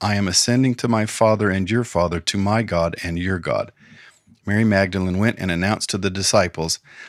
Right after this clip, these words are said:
"I have seen the Lord," and that he had said these things to her. On the evening that day, the first day of the week, the doors being locked where the disciples were for fear of the Jews, Jesus came and stood among them and said to them,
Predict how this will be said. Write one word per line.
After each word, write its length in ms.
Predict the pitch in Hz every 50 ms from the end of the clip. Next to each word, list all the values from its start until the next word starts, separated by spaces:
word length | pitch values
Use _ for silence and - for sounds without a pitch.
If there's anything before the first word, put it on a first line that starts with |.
| -
"I 100 | - 101
have 140 | 110 113 98
seen 280 | - - 143 143 143 143
the 80 | 143
Lord," 440 | 135 127 135 120 98 85 78 76 - _ _ _ - - - - - - -
and 160 | - 95 92
that 120 | 92 80
he 200 | 85 90 110 110
had 220 | 104 101 90 90 95
said 300 | - - 107 95 87 82
these 240 | 90 90 90 - -
things 320 | - 90 87 90 87 -
to 120 | - 87
her. 280 | 85 98 87 76 - - - _ _ _ _ _ _ _ _ _ _ _ _ _ - - - _ _ _ _ _ _ _ _ _ _ _ - - _ _ _ _ _ -
On 100 | 113 113
the 120 | 117 -
evening 300 | - 196 185 156 131 104
that 220 | 98 92 - -
day, 200 | 82 95 90 98
the 100 | 98 101
first 320 | 98 - - 127 123 - -
day 100 | 101 101
of 100 | 92 82
the 100 | 95 90
week, 300 | 85 92 101 101 - -
the 80 | 101
doors 300 | 90 - 117 120 123 117
being 340 | - - 110 107 104 98 92
locked 320 | 98 107 113 110 - - -
where 160 | 82 87 85
the 80 | 87
disciples 580 | 82 80 87 - - 104 101 101 - 95 90 90
were 160 | 92 92 92
for 160 | 87 - 80
fear 260 | 80 - - 107 98 95
of 100 | - -
the 100 | 80 78
Jews, 520 | - - 120 123 104 92 95 92 - - -
Jesus 400 | - - 135 135 113 113 107 -
came 260 | - 120 113 113 110
and 120 | 101 98
stood 240 | - - - 131 123
among 300 | 117 98 92 90 90 82
them 180 | 82 85 85 87
and 140 | 82 85 -
said 220 | - 120 120 117
to 80 | 101 82
them, 240 | - 82 80 -